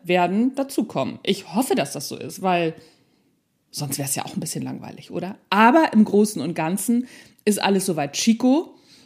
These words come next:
Was noch fehlt, ist ein ehrlicher Rückblick auf zwanzig einundzwanzig und meine eigenen Learnings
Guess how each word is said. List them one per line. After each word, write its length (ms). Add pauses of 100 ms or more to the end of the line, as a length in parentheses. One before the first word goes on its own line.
(220)
Was 320
noch 160
fehlt, 360
ist 200
ein 220
ehrlicher 460
Rückblick 500 (300)
auf 180
zwanzig 600 (100)
einundzwanzig 1040 (100)
und 220
meine 440
eigenen 440
Learnings 840